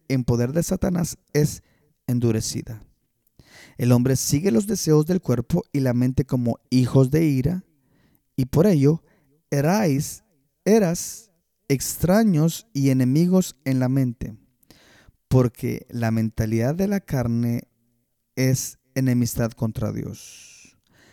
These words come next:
Segunda de Corintios tres catorce, Efesios dos tres, Colosenses uno veintiuno,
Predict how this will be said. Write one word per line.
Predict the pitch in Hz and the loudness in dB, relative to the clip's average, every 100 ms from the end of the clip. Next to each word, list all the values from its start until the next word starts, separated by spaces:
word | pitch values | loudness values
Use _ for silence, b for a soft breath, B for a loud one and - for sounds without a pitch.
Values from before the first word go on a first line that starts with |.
| b | b
Segunda | - 113 113 | -6 -4 -2
de | 113 | 0
Corintios | 120 117 113 117 113 | 0 0 0 -4 -4
tres | 127 143 | -4 -4
catorce, | 208 - - 147 - 175 190 - _ _ | -6 -4 -2 -2 -4 -8 -8 -12 _ _
Efesios | 117 - 117 110 107 | -6 -2 -2 0 0
dos | 127 151 | 2 0
tres, | - 113 165 - b b b _ | -2 -6 -6 -12 b b b _
Colosenses | - 113 107 113 107 - | -4 -4 -2 -6 -6 -6
uno | 127 165 | -4 -2
veintiuno, | 185 170 131 123 151 | -4 -4 -4 -2 -4